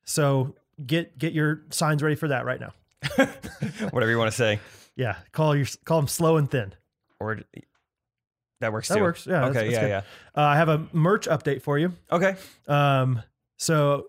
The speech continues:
Speaker 1: first of all, the, the states that are in the lead right now, we got Texas. Texas still in the lead.
Speaker 2: Okay.
Speaker 1: But guess who's gaining on 'em? Local, uh, territories, Kansas and Missouri right behind 'em.
Speaker 2: Really?
Speaker 1: Yeah.
Speaker 2: Okay.
Speaker 1: Um, so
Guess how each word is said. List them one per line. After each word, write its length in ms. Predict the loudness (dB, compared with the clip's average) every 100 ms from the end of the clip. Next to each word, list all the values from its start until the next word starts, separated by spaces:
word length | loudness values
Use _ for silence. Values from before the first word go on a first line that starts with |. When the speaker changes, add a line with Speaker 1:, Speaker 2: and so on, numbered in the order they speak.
| -4
Speaker 1:
first 260 | -2 0
of 80 | 2
all, 200 | 4 4
the, 140 | 2
the 140 | 0 0
states 460 | 0 2 0 0
that 120 | 0 2
are 100 | 2
in 80 | 4
the 80 |
lead 260 | 4 2 2
right 160 | 2 2
now, 260 | 2 0 0
we 100 | -2
got 160 | -2
Texas. 420 | -2 -2 0 0 0
Texas 300 | 0 0 0
still 180 | 0 2
in 60 |
the 60 | 2
lead. 300 | 2 2 0 -10 -6 -2
Speaker 2:
Okay. 220 | 0 -2 -6 _
Speaker 1:
But 100 | -2
guess 180 | 0 0
who's 120 | 2
gaining 280 | 4 4 4
on 160 | 4
'em? 240 | 2 0 -2
Local, 500 | 0 2 2 2 2
uh, 160 | 2 2
territories, 640 | 2 0 2 2 2 0 -8 _ -4
Kansas 460 | 0 2 2 2
and 180 | 2 2
Missouri 380 | 2 2 2 4
right 180 | 2 2
behind 340 | 2 2 0
'em. 120 | -2 -8 -2
Speaker 2:
Really? 400 | 2 2 2 -2
Speaker 1:
Yeah. 240 | 0 2 2
Speaker 2:
Okay. 300 | 0 0 -2 -4 0
Speaker 1:
Um, 460 | 2 4 4 2
so 480 | 0 2 2 2 0